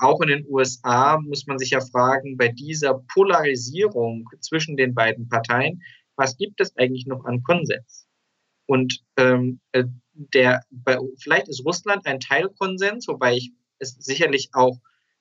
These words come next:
ähm, in, bei der Republikanischen Partei, also wenn man an Trump selbst denkt, jedenfalls doch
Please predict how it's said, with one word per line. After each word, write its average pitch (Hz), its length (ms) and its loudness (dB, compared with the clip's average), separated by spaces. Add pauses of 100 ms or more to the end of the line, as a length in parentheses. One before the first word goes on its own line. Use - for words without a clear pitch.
(140)
ähm, 123 460 -2
in, 131 260 -4
bei 123 140 4
der 120 140 2
Republikanischen 123 760 0
Partei, 127 320 -2
also 117 160 -2
wenn 113 80 -10
man 117 120 -12
an 117 100 -12
Trump 123 280 -2
selbst 135 380 -2
denkt, 151 280 -4
jedenfalls 131 800 -2
doch 135 160 0